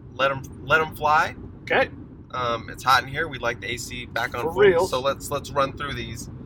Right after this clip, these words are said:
Speaker 1: Um, this one's not a <laughs> U S C one, but how many hats did Shotgun bring with him on the trip?
Speaker 2: Only brought two on the trip.
Speaker 1: Interesting, interesting. Why only two?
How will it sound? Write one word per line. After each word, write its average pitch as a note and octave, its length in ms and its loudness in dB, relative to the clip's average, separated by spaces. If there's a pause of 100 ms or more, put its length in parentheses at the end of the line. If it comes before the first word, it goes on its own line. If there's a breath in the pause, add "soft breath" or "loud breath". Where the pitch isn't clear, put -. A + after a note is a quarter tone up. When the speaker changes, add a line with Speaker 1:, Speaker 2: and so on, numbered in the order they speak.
(300)
Speaker 1:
Um, - 1120 -4
this - 100 -14
one's C3 160 -8
not B2 240 4
a B2 80 -2
<laughs> B2+ 200 -10
U C3+ 100 -4
S B2 80 -6
C B2 80 -10
one, A#2+ 160 -6
but A#2 80 -2
how D#3 100 2
many F#3 140 -2
hats D#3+ 440 2
did C3+ 160 -8
Shotgun C#3 380 2
bring C3 140 0
with A#2+ 120 -4
him A#2 80 -8
on G#2 100 -6
the F#2+ 60 -10
trip? - 240 -12 (640)
Speaker 2:
Only C4+ 160 2
brought C#4+ 180 8
two D4+ 220 4
on F3+ 80 2
the - 60 -10
trip. - 240 -10 (400)
Speaker 1:
Interesting, - 400 -10
interesting. - 400 -10 (180)
Why B2+ 160 6
only C3+ 160 2
two? B2+ 260 -10